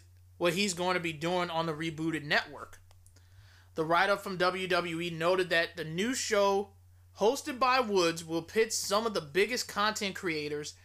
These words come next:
in gaming against each player, like, against each other, playing some of the most popular video games to settle scores with scores. Xavier Woods was more than happy to make this lifelong dream come true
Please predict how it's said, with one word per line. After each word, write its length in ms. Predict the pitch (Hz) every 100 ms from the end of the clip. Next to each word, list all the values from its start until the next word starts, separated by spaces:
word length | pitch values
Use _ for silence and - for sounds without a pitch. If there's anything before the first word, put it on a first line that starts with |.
| - - -
in 240 | - 180 170
gaming 480 | 170 226 226 165 165
against 420 | 165 156 185 175
each 240 | 185 175 -
player, 480 | - 247 147 - - - _ 170
like, 180 | 185
against 340 | 170 180 240 214
each 200 | 170 233
other, 260 | 247 131 - - - -
playing 300 | - 220 269
some 320 | 254 - 214
of 80 | 208
the 80 | 175
most 340 | 165 175 -
popular 460 | - - 233 269 254
video 300 | 202 208 196
games 420 | 170 160 151 156
to 160 | - 139
settle 400 | - 180 196 190
scores 720 | - - 262 175 143 143 -
with 220 | 151 151
scores. 640 | - - 220 165 - - - - - - - - - 175
Xavier 440 | 160 185 202 196
Woods 400 | 170 170 190 180
was 180 | 170 156
more 240 | 160 185
than 140 | 202 180
happy 320 | 170 180 185
to 80 | 180
make 360 | 160 175 180
this 220 | 175 170 156
lifelong 600 | 156 175 160 165 170 160
dream 300 | 147 165 160
come 220 | 165 151
true 420 | - 180 180 180